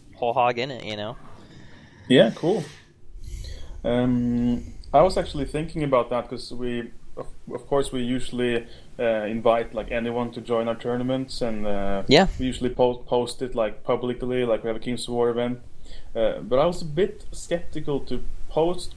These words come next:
Speaker 2: publicly about the International Campaign Day, j-, just because of the, um, extra time crunch.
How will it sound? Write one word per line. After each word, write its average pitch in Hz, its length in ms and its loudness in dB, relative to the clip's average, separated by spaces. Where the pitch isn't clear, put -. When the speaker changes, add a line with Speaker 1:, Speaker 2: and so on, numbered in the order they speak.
Speaker 2:
publicly 139 520 2
about 131 380 4
the 139 80 -4
International 135 640 0
Campaign 156 460 2
Day, 185 240 2
j-, 131 100 0
just 160 180 2
because 175 400 6
of 131 140 2
the, 117 320 6
um, 104 240 8
extra - 360 6
time 143 680 10
crunch. 107 580 10